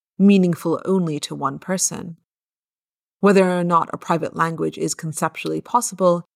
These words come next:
it is evolutionarily unlikely, since the ability to talk to oneself appears to be a later internalization of the ability to talk to others. The megapixel screen of the octopus's body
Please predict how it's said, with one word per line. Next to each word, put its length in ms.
it 140
is 180
evolutionarily 1160
unlikely, 800
since 240
the 160
ability 560
to 160
talk 440
to 100
oneself 640
appears 520
to 100
be 120
a 80
later 400
internalization 1200
of 100
the 120
ability 500
to 160
talk 440
to 180
others. 540
The 120
megapixel 760
screen 520
of 160
the 120
octopus's 580
body 480